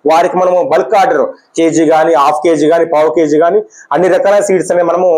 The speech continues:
వ్యవసాయం వాళ్ళకి కూడా మనము నాటు కూరగాయ విత్తనాలు సప్లై చేస్తామండి. So, ఇప్పుడే మీరు దేశవాళీ సీడ్స్ కోసం ఎదురు చూస్తూ ఉంటే, ఒకసారి మనల్ని కాంటాక్ట్ అవ్వండి. మీకు మంచి నాటు దేశవాళీ సీడ్స్ మీ ఇంటికి వచ్చి క్రాప్ కాసే వరకు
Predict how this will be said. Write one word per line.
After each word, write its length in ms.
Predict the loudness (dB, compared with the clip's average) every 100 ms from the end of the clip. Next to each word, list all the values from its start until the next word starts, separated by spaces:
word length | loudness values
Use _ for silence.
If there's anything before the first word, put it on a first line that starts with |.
| 0
వ్యవసాయం 300 | 0 0 0
వాళ్ళకి 160 | 0 0
కూడా 120 | 0 0
మనము 160 | 0 -2 -6 _ _ -4
నాటు 180 | -2 -2 0
కూరగాయ 260 | 0 0 0
విత్తనాలు 300 | 0 0 0 -2 -10 -6
సప్లై 240 | -4 0 0
చేస్తామండి. 480 | 0 -2 -4 -2 -4 -8 _ -6
So, 60 | -2 -2
ఇప్పుడే 280 | -2 0 2 2 2
మీరు 140 | 0 0 -2
దేశవాళీ 340 | 0 0 0 -2
సీడ్స్ 200 | -4 -2
కోసం 220 | -4 0
ఎదురు 160 | -2 -2 -4
చూస్తూ 200 | -2 -4
ఉంటే, 180 | -2 -2 -2 -6 _ -4
ఒకసారి 380 | -4 -2 0 0 0
మనల్ని 200 | 0 -2 -4
కాంటాక్ట్ 280 | -4 -2 -2
అవ్వండి. 260 | -2 0 -2 -2
మీకు 140 | -6 -4
మంచి 280 | -4 -2 -2 0
నాటు 180 | 0 0 -2
దేశవాళీ 280 | 0 -2 -2
సీడ్స్ 260 | -6 -8 -12 -16 -20 -18 -4
మీ 80 | -2 0
ఇంటికి 220 | -2 -2
వచ్చి 220 | -2 0 -2 -4 -14 -6
క్రాప్ 320 | -2 0 0 0
కాసే 260 | -2 0 0
వరకు 160 | 0 0